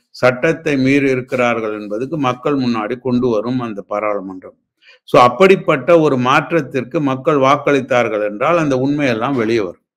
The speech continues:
இது ஒரு, ஒரு சாதாரண வழக்கு போல டெல்லியுடைய உயர்நீதிமன்றம் இந்த வழக்கை விசா-, அவருடைய கைது,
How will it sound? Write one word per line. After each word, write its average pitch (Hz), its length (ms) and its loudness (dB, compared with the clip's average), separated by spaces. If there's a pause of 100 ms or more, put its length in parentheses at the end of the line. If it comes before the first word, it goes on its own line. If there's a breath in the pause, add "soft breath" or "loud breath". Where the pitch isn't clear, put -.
(300)
இது 202 560 -2 (320)
ஒரு, 151 320 -2
ஒரு 151 200 0
சாதாரண 208 840 2
வழக்கு 180 460 2
போல 165 540 0
டெல்லியுடைய 170 680 0
உயர்நீதிமன்றம் 165 840 0
இந்த 147 160 -2
வழக்கை 156 400 -2
விசா-, 131 540 -8 (120)
அவருடைய 110 500 -6
கைது, 135 840 -2